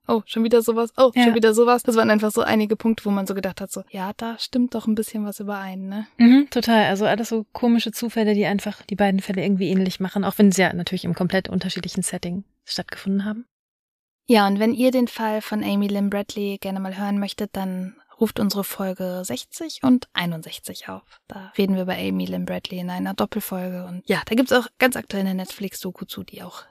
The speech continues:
Speaker 1: richtig empfehlenswert ist. Aber jetzt weiter mit unserer anderen Amy.
Speaker 2: Am sechzehnten März,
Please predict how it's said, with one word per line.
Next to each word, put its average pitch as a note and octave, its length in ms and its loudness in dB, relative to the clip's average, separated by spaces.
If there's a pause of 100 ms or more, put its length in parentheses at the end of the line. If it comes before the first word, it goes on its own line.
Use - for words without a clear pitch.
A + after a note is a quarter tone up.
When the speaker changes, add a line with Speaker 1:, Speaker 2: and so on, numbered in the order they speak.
(140)
Speaker 1:
richtig A#3 280 0
empfehlenswert F3+ 640 -8
ist. - 180 -16 (100)
Aber A#3+ 220 2
jetzt A3+ 280 0
weiter G3 220 -4
mit F#3+ 280 -8
unserer F#3+ 500 -4
anderen D#3+ 420 -2
Amy. F3 460 -8 (880)
Speaker 2:
Am A#3+ 160 6
sechzehnten B3 580 4
März, F3 440 0